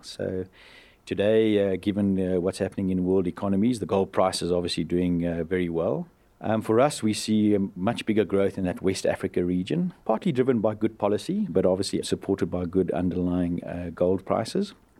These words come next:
P G Ms doing particularly well, and there's been significant growth, uh, in underlying prices and also in the equity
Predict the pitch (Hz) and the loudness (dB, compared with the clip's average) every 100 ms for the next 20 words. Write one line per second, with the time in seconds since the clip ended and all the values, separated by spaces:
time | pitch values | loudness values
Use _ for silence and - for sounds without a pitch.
0 | _ - 131 104 104 107 170 180 - 98 | _ -4 -2 2 2 4 2 0 -2 -4
1 | 92 90 - - 117 - 95 90 87 87 | -4 -6 -16 -6 -4 -2 0 0 0 0
2 | 101 165 - - - - - - _ - | 0 -2 -8 -20 -20 -20 -20 -20 _ -6
3 | 95 92 90 85 92 87 92 85 95 - | -2 2 0 2 0 2 0 0 -2 0
4 | 104 90 92 92 92 - - - - 85 | 0 0 2 2 2 -2 -20 -14 -6 -4
5 | 87 - 87 90 92 87 85 87 - 127 | -4 -2 -2 0 0 0 0 -2 -2 -2
6 | 139 147 131 107 95 87 92 92 90 90 | 0 -2 0 0 0 0 0 -2 0 0
7 | 87 90 87 - 82 - - 90 85 | -2 -4 -4 -4 -2 -2 0 0 0